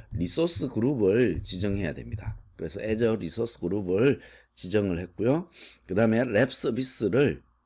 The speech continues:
그 리소스 그룹에 추가했습니다. 그래서 추가했고, 그 다음에 세 번째가 뭐냐면은 이 Azure 랩 서비스에 사용할 계정을 등록을 했습니다. 저는 두 개의 계정,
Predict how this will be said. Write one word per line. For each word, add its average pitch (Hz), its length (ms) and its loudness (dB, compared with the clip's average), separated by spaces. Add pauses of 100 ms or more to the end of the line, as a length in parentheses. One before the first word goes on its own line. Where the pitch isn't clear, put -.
(140)
그 87 100 -6
리소스 98 380 -4
그룹에 95 500 -4
추가했습니다. 101 1000 -4 (600)
그래서 87 600 -4 (120)
추가했고, 90 840 2 (380)
그 - 80 -8
다음에 135 400 4
세 - 260 -4
번째가 127 800 2 (1500)
뭐냐면은 107 760 0 (480)
이 151 480 4 (280)
Azure 147 360 6
랩 131 160 6
서비스에 127 840 2
사용할 131 640 2
계정을 123 460 4
등록을 87 380 -2
했습니다. 67 640 -8
저는 107 500 0 (380)
두 92 200 -4
개의 131 320 6
계정, 76 380 -2